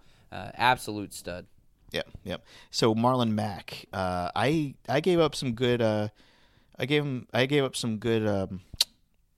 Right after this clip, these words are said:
Speaker 2: pennies for Marlon Mack this year, uh, 'cause I was really high on him going, you know, heading out, you know, heading into week sixteen, fifteen, sixteen. Uh,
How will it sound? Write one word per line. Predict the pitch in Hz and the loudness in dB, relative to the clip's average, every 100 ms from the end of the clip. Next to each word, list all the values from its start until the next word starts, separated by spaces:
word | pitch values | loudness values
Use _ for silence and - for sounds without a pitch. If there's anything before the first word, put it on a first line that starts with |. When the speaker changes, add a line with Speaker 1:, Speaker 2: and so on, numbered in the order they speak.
| - | -8
Speaker 2:
pennies | - 123 85 78 - - | -2 -2 -2 -6 -10 -8
for | - | -2
Marlon | 95 92 90 | 0 0 0
Mack | 90 85 76 - | -2 -4 -8 -10
this | 95 85 - | -6 -4 -4
year, | 85 76 92 - - - | -4 -6 -8 -16 -18 -10
uh, | 92 | -10
'cause | - 92 | -2 2
I | |
was | 92 101 | 2 0
really | 92 90 | -2 -2
high | 95 92 | -2 -2
on | 90 | -2
him | 87 95 | -4 -6
going, | - 87 87 76 _ _ - | -4 -4 -4 -10 _ _ -8
you | 95 | -6
know, | 82 | -4
heading | - 92 90 - | -4 -4 -4 -4
out, | 87 - - - | -4 -6 -10 -8
you | 90 | -8
know, | 73 - - - - - | -8 -12 -20 -20 -18 -4
heading | 113 113 95 | 2 4 4
into | 87 90 | 0 -2
week | 90 - | -2 -2
sixteen, | 92 - 90 92 | -4 -6 -6 -6
fifteen, | 92 85 - | -6 -6 -8
sixteen. | - - 95 98 - - - _ _ _ | -8 -6 -8 -10 -14 -20 -20 _ _ _
Uh, | - 92 87 | -4 0 2